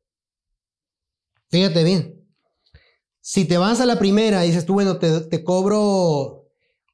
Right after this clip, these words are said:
el, el cinco por ciento", por, por dar un número, seis por ciento de, de ochenta mil pesos,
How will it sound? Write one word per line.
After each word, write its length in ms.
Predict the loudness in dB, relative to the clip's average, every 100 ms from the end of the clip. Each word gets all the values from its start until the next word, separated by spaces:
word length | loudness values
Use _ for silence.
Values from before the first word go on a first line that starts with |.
| _
el, 500 | -2 0 2 0 -2
el 320 | -2 0 0 -2
cinco 380 | -2 0 0
por 140 | 0 0
ciento", 460 | 0 -2 -4 -8
por, 260 | -6 -8 -10 _
por 200 | -8 -6
dar 180 | -4 -2
un 100 | 0
número, 320 | 0 0 0
seis 240 | 0 -2 -2
por 180 | -4
ciento 460 | -2 -2 -2 -6 -6
de, 300 | -6 -6 -8
de 760 | -12 -8 -6 -4 -6 -6 -8 -8
ochenta 400 | -6 -6 -6 -4
mil 180 | -4 -2
pesos, 280 | -2 -4